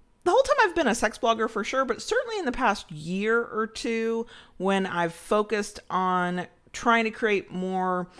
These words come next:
professional websites or, um, be part of the community in a more active way.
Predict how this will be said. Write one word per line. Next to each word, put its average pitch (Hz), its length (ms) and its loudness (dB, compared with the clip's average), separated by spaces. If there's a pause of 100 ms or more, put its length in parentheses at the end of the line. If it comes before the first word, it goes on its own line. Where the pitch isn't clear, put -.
(160)
professional 165 640 -2
websites 226 920 2
or, 160 600 0 (360)
um, 147 580 -2
be 185 200 -6
part 190 300 2
of 165 80 -2
the 170 80 0
community 190 560 0
in 185 80 2
a 165 60 2
more 160 220 -2
active 147 400 -6
way. 208 460 2